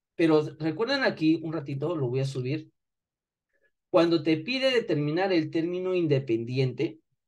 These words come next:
cuando el ejercicio te pide el término independiente, recuerda que Q,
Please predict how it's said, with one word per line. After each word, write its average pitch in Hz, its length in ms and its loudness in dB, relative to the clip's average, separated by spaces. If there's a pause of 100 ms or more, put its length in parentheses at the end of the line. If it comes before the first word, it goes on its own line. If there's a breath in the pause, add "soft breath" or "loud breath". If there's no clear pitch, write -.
(440)
cuando 127 240 -2
el 120 80 -4
ejercicio 123 580 -4
te 165 120 -2
pide 151 240 0
el 139 120 -4
término 143 440 -2
independiente, 117 880 -2
recuerda 117 680 -6
que 180 240 -6
Q, 190 400 -4